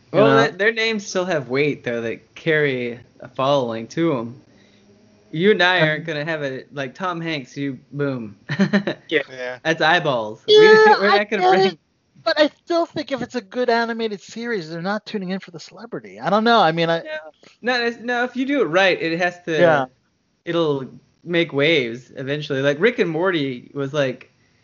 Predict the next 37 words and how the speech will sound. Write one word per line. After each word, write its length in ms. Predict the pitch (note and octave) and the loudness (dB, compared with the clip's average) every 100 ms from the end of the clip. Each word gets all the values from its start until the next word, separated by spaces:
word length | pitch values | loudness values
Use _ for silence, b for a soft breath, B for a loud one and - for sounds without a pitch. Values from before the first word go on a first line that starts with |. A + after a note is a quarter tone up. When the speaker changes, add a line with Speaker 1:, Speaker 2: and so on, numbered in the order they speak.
| _ _ | _ _
Speaker 1:
Yeah, 100 | D4+ | -8
it's 80 | - | -4
true. 60 | |
Speaker 2:
nothing. 200 | D3 C#4+ | -2 0
Speaker 1:
Justin, 360 | B3 D4 F#4+ F4+ - E4 | 0 0 -2 -6 -8 -8
Speaker 2:
It, 140 | E4 | -8
Speaker 1:
Justin 260 | F#4 D#4+ D#4 | -6 -4 -2
Speaker 2:
and 100 | E4+ | 2
it 20 | |
Speaker 1:
Roiland. 380 | F4 F4 F4 E4+ _ _ _ _ _ | 2 0 -6 -10 _ _ _ _ _
Yeah, 320 | C#4+ D4 C#4 | -4 0 0
he's 140 | C#4 E4+ | 0 0
not 140 | F4+ | 0
a 20 | |
big 160 | F3+ E3 | 0 -2
celebrity, 360 | D3 F3+ D4 F3+ | 0 0 0 -2
but 140 | D#3+ | -2
people 240 | F#3 D3+ C#3 | -6 -8 -8
knew, 280 | C#3 C#3 C#3 | -6 -6 -8
you 80 | C#3 | -8
know, 220 | C3 B2 | -6 -6
knew, 260 | C#3+ C3+ D3 | -8 -12 -14
were 100 | A2+ | -16
familiar 340 | - A#2 C#3+ A#3 | -14 -8 -6 -4
with 80 | D3 | 0
him. 40 | |
They, 100 | C3+ | 0
they 200 | A#2+ C#3+ | 0 -4
knew 160 | D3+ D3+ | -4 0
Dan 260 | D3+ C#3+ | 2 2
Harmon 380 | B2+ C#3 D#3 C3+ | 2 0 0 -2
from 260 | B2 A#2+ A#2 _ b b - | -4 -6 -6 _ b b -6
Community. 600 | C3 G3 C4 A#2 C3+ - _ _ - | 2 4 4 2 -4 -10 _ _ -4
Speaker 2:
Yeah. 260 | D3+ C#3+ | 0 2
Speaker 3:
Yeah. 100 | C3+ C3+ _ _ _ _ _ | 0 -2 _ _ _ _ _
Speaker 1:
But, 280 | C#3+ C3+ B2+ | -4 -2 2
um, 500 | B2+ B2 B2 A#2+ B2+ | 2 2 0 -2 -6